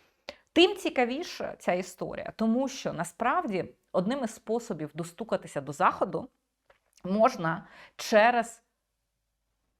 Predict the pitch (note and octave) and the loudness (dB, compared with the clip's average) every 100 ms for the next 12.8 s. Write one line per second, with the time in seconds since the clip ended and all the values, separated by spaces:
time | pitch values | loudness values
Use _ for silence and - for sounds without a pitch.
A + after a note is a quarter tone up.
0 | _ _ _ G#3+ A3+ G#3 G3 - - G#3+ | _ _ _ 0 0 0 -4 -8 -6 -2
1 | A3 A3 D#3+ E3 E3+ D#3+ D#3+ D3+ D3 C3+ | -2 -2 -6 -4 -4 -4 -4 -6 -12 -14
2 | - - - _ _ - - - D#3+ A3 | -16 -16 -20 _ _ -20 -20 -4 0 0
3 | - F#3 - A#2+ D3 - A3+ B3 B3 G3+ | 0 -4 -4 -10 -10 0 2 4 2 -6
4 | F#3+ - E3 - C#4 E4+ G#3+ C#4 - _ | -10 -10 -12 -4 -4 2 0 0 -12 _
5 | _ _ _ _ _ - F#3 G#3 G#3 B3+ | _ _ _ _ _ 0 4 4 4 2
6 | A3 F#3 - D#3+ A3 A3 G3+ F#3+ F3+ - | 2 -2 -6 -4 -4 -2 -4 0 -2 -2
7 | F3 E3 F3+ E3+ D#3+ E3 - G3+ G3+ F#3+ | -8 -8 -8 -8 -6 -8 0 0 2 -4
8 | - F3+ F3+ - F3+ D#3+ D#3 D#3 D3+ C3+ | -2 -2 -2 -6 -6 -6 -6 -2 0 0
9 | - C#3+ D3+ C3 A#2+ A2 G#2 A#2 F#3 F3 | -2 -2 0 2 2 2 0 0 -2 -6
10 | - E3 E3 D#3+ D#3+ E3 D#3+ C#3+ D3 - | -6 -6 -4 -6 -4 -4 -6 -6 -8 -6
11 | - D3 D3 D3 C#3 - - D3 D#3+ D3+ | -6 -4 -4 -4 -4 -6 -8 -8 -12 -12
12 | C#3 - - - F#3+ G#3+ - | -10 -10 -10 -10 -6 -4 -2